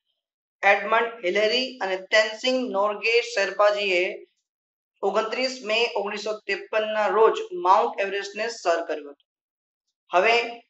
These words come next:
આની ઉજવણી ક્યારથી શરૂ થઈ છે? તો વર્ષ બે હજાર આઠ થી નેપાળ દ્વારા આ દિવસને, ઓગણત્રીસ મે ના દિવસને આંતરરાષ્ટ્રીય એવરેસ્ટ દિવસ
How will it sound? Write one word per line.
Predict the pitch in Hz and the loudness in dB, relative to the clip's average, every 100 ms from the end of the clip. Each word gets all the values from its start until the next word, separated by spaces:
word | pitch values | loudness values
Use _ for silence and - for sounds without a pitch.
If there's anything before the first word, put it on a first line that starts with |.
| _ 185 | _ -2
આની | 208 208 | -2 -4
ઉજવણી | 190 220 277 349 | 0 4 4 6
ક્યારથી | 285 247 247 | 4 4 2
શરૂ | 226 208 | -2 -2
થઈ | 196 190 | -2 -4
છે? | 196 208 | -2 -4
તો | 196 170 | -4 -2
વર્ષ | 196 254 269 233 | 4 4 4 4
બે | 233 | 4
હજાર | 233 240 233 226 | 6 2 2 4
આઠ | 190 214 - | 4 4 0
થી | - - _ _ _ _ _ | -8 -10 _ _ _ _ _
નેપાળ | 190 196 220 220 262 269 | -6 -2 -2 8 10 10
દ્વારા | 214 185 156 - - _ 180 | 6 4 4 -2 -10 _ 6
આ | 208 | 8
દિવસને, | 247 240 233 226 226 180 | 8 6 0 0 -2 -2
ઓગણત્રીસ | 190 214 220 277 - | -2 -2 -2 -8 -8
મે | 277 226 233 | -4 -2 0
ના | 226 | 0
દિવસને | 190 202 220 208 190 196 - | -2 -4 -6 -6 -8 -8 -2
આંતરરાષ્ટ્રીય | 208 214 254 247 247 - 254 262 262 - | -2 0 6 8 6 2 2 4 4 2
એવરેસ્ટ | 202 208 247 240 220 | 0 6 4 4 -4
દિવસ | 208 208 | -6 -6